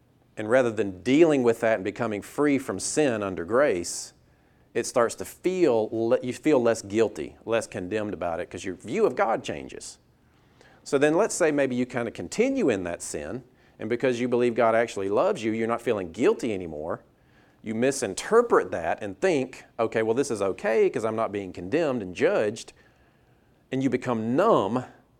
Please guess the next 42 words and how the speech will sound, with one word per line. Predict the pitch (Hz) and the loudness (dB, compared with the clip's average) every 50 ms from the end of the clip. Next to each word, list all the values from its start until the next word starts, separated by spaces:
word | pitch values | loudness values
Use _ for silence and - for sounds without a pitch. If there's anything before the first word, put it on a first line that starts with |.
| _ _ _ _ _ _ _ _ _ _ _ - | _ _ _ _ _ _ _ _ _ _ _ -6
because | 131 120 - 143 123 | -4 0 2 2 4
you're | 107 120 120 - - | 4 2 0 0 0
isolating | - 156 185 220 220 - 147 120 113 104 101 107 113 | 2 2 4 2 2 2 4 4 4 4 4 2 0
'cause | 110 113 101 | -2 -2 -4
you've | 107 107 - | -4 -6 -4
stayed | - - 147 151 143 | -2 0 0 2 2
in | 117 101 95 | 0 0 -2
that | 98 95 - | -4 -6 -8
sin. | - - 147 147 95 53 50 - _ _ _ _ _ _ _ _ _ _ _ _ _ _ _ _ _ _ - - - - - _ _ - | -8 -10 -10 -10 -10 -12 -14 -18 _ _ _ _ _ _ _ _ _ _ _ _ _ _ _ _ _ _ -20 -20 -20 -20 -20 _ _ -6
And | - 127 147 | -2 2 4
that's | 208 285 294 294 | 4 4 2 0
the | - 185 156 | 0 0 2
deception | 120 127 - - 147 151 - - 123 95 | 2 2 4 4 2 2 2 -2 -6 -6
of | 92 87 | -6 -6
sin, | - - 185 196 165 127 | -4 -4 -2 0 0 0
is | 113 101 | -2 -2
it | 104 | 0
hardens | - 131 127 117 107 98 90 | 2 2 2 2 2 -2 -4
your | 85 80 | -6 -4
heart. | - 95 62 53 - - - _ _ _ _ _ _ _ _ _ _ _ _ _ _ _ _ _ _ _ _ _ _ _ _ _ _ _ _ _ | -4 -4 -4 -6 -8 -12 -20 _ _ _ _ _ _ _ _ _ _ _ _ _ _ _ _ _ _ _ _ _ _ _ _ _ _ _ _ _
It | - - - | -14 -12 -4
puts | - 180 185 185 - | -2 -2 -2 0 0
you | - 143 135 | 0 2 2
in | 127 | 2
that | 123 120 113 - | 0 0 -2 0
place | - 135 135 131 127 - | 2 2 4 4 2 0
where | 117 107 | 0 0
your | 104 104 | 0 0
heart | 101 127 127 123 120 | 2 2 2 2 0
can | - - 110 104 | -2 -6 -6 -4
no | 104 101 | -4 -2
longer | 95 95 101 107 107 98 90 85 | -2 0 0 0 -2 -2 -6 -10
feel | - - - - 143 147 185 220 202 135 | -10 -14 -10 -8 -6 -4 -2 -2 -2 -2
when | 98 95 85 85 | -4 -4 -6 -4
God's | 87 87 85 80 78 | -4 -4 -4 -4 -6
saying, | - 78 76 73 73 92 | -8 -10 -10 -10 -10 -10
"No, | 131 170 190 175 | -10 -10 -8 -10
that's | 139 147 - | -10 -10 -10
not | 143 139 | -10 -8
who | 139 135 | -8 -6
you | 127 120 117 113 | -6 -6 -4 -4
are. | 113 - - - - | -6 -6 -8 -10 -12